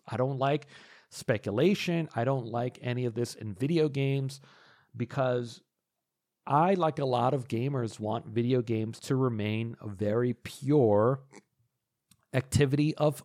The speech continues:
fun, as it should be, <laughs> which I think single player will remain that way. But multiplayer has turned into this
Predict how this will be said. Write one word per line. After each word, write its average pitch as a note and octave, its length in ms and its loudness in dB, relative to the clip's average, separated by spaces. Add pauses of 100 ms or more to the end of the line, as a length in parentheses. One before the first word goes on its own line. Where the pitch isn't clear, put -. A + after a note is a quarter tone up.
fun, G3 540 -2 (200)
as C3 200 2
it E3+ 120 -2
should G#3+ 340 0
be, C#3+ 320 -2 (280)
<laughs> - 260 -20
which D3+ 420 4
I C#3 140 4
think D#3+ 280 -2
single E3 340 -2
player D#3+ 280 0
will C3 220 2
remain C3+ 540 2
that A#2 260 -2
way. - 480 -8 (100)
But C3 300 2
multiplayer C3 840 0
has A#2+ 240 -4
turned D3+ 480 -2
into C3 440 -2
this A2+ 380 -2